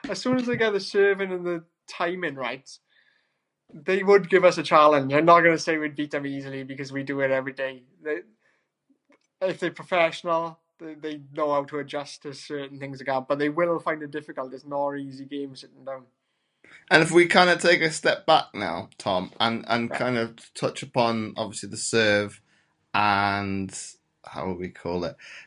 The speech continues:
Speaker 2: The timing of, obviously, the, the, this, everything that comes with it.
Speaker 1: Yeah.
Speaker 2: And we put it onto you spe-, specifically.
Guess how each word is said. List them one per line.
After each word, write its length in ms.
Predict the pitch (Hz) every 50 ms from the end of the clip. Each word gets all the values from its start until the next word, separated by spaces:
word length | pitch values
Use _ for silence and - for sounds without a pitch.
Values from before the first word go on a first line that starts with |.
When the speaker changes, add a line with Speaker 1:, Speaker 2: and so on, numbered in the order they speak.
| _ _ _ -
Speaker 2:
The 400 | - 113 113 110 107 107 107 107 104
timing 580 | - 123 123 123 120 117 113 113 110 107 104
of, 280 | 78 85 95 98 98 -
obviously, 360 | 87 101 92 95 95 - 98 95
the, 260 | 101 98 92 87 65 -
the, 300 | - 90 82 - - 95 - _ _ _ _ - - -
this, 260 | - 107 98 - - - -
everything 440 | 95 101 90 - 80 92 110 101 95
that 120 | 85 92
comes 240 | - 101 95 92 98
with 160 | 104 107 98
it. 240 | 90 82 - - _ _ - - - - - -
Speaker 1:
Yeah. 220 | 147 139 127 - - _ _ _ _ _
Speaker 2:
And 140 | - 110 113
we 80 | 113 117
put 180 | 113 127 117
it 40 | 107
onto 280 | 95 104 104 104 120 117
you 200 | 110 107 104 104
spe-, 320 | 104 - - 120 110 - -
specifically. 760 | - - 110 104 - 127 120 135 123 - - 90 67 -